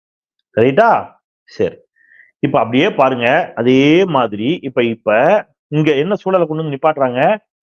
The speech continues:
விஜய் களமிறக்கப்படுகிறார். திடீரென்று விஜய்க்கு ஒய் பிரிவு பாதுகாப்பு கொடுக்கப்படுகிறது. ம்? ஏன் அப்படின்னா, திமுகவினுடைய பிரதான வாக்குகள் யார்?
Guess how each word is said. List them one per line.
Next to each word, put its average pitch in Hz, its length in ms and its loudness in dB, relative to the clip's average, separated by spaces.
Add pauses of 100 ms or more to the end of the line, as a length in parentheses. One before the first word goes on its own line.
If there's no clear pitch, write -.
(420)
விஜய் 151 320 2 (520)
களமிறக்கப்படுகிறார். 147 960 0 (220)
திடீரென்று 208 520 2
விஜய்க்கு 175 440 -2
ஒய் 180 280 0
பிரிவு 175 280 -4
பாதுகாப்பு 156 500 0
கொடுக்கப்படுகிறது. 131 1080 -2 (440)
ம்? 226 200 2 (640)
ஏன் 170 540 0 (220)
அப்படின்னா, 120 360 -2 (1040)
திமுகவினுடைய 226 800 2
பிரதான 196 440 0
வாக்குகள் 143 420 -2
யார்? 90 240 -12